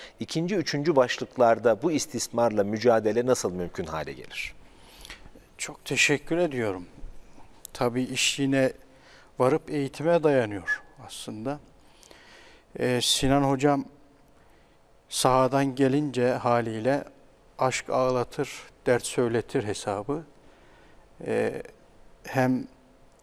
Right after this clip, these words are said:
Speaker 2: İmam Hatip liselerimiz, ilahiyat fakültelerimizin, e, yetiştirdiği öğrenciler üzerinden hem de toplumun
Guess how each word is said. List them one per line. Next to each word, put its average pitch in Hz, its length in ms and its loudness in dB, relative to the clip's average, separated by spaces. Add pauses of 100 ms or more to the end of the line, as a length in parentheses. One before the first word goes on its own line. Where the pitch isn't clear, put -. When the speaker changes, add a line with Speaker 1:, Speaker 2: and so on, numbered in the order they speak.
(260)
Speaker 2:
İmam 127 240 0
Hatip 123 340 -2
liselerimiz, 117 880 -2 (240)
ilahiyat 117 500 0
fakültelerimizin, 113 1160 -4 (1120)
e, 110 220 -4 (120)
yetiştirdiği 113 920 -2 (680)
öğrenciler 113 640 2
üzerinden 101 720 -6 (760)
hem 113 280 -2
de 139 100 2
toplumun 127 720 -2